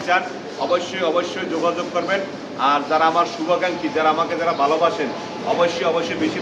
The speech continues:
ভিডিওটা শেয়ার করে দেবেন, বেশি বেশি করে শেয়ার করে দেবেন। যারা আমার শুভাকাঙ্ক্ষী, যারা ক্রেতা, তারা খুব তাদের কাছে পৌঁছে দেবেন। তারা বিশেষ মোটরসের মাধ্যমে একটা নতুন, একটা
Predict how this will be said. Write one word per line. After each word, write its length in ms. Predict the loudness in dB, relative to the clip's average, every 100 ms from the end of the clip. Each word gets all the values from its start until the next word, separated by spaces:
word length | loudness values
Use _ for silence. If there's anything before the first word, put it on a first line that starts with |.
| -4
ভিডিওটা 340 | -2 0 -2 -2
শেয়ার 180 | 2 2 2
করে 120 | -2
দেবেন, 160 | -2 -4 -4
বেশি 180 | -4 -4
বেশি 200 | -4 -4
করে 140 | -4 -4
শেয়ার 160 | 0 0 0
করে 120 | -4
দেবেন। 220 | 2 2 2 -6 -6 -6 0
যারা 160 | 4 4
আমার 240 | 6 4 2 -6 -8 -6
শুভাকাঙ্ক্ষী, 580 | -2 0 0 -2 2 2 2 -8 -4
যারা 180 | 2 2 0
ক্রেতা, 320 | -2 2 2 2 -6 -6 0
তারা 160 | 2
খুব 240 | 2 -2 -2
তাদের 220 | -2 -2 -2
কাছে 180 | -4 -4
পৌঁছে 280 | -4 -2 -2
দেবেন। 240 | 2 2 2
তারা 220 | 4 4 4 -2 -10 -10 -10 -12 -10 -6
বিশেষ 280 | -4 -4 -4
মোটরসের 280 | -4 -4 0
মাধ্যমে 380 | 2 2 2 2
একটা 220 | 2 0 -2 -4
নতুন, 280 | -2 0 0
একটা 180 | -2